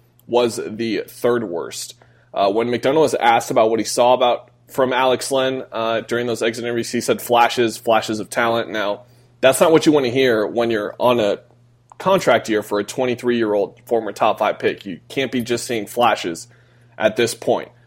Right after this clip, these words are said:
Uh, of the thirty-eight centers who played at least twenty minutes a game since the trade deadline, Len ranked bottom five in both offensive and defensive rating. His effective field goal percentage was the sixth worst. His assist to turnover ratio was the second worst.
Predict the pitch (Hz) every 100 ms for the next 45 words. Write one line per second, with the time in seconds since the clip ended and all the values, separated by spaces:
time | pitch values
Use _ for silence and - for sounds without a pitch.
0 | _ _ - 104 98 - 131 151 185 185
1 | 170 160 151 156 147 139 135 135 131 123
2 | 123 - 139 131 127 120 120 113 120 117
3 | 87 - 156 156 - - 117 - 131 123
4 | 120 117 117 110 107 120 131 123 120 117
5 | - 117 143 - 117 120 117 113 110 -
6 | - 127 - 127 127 - 120 139 131 117
7 | 117 123 113 117 113 113 _ _ _ -
8 | 117 117 131 - - 139 135 131 123 117
9 | 127 117 110 107 110 90 - 170 - 147
10 | 135 123 - - 120 107 - 123 - 101
11 | 160 165 151 131 127 - 123 117 - _
12 | _ _ 120 120 113 - 104 107 - 175
13 | 180 95 104 95 - -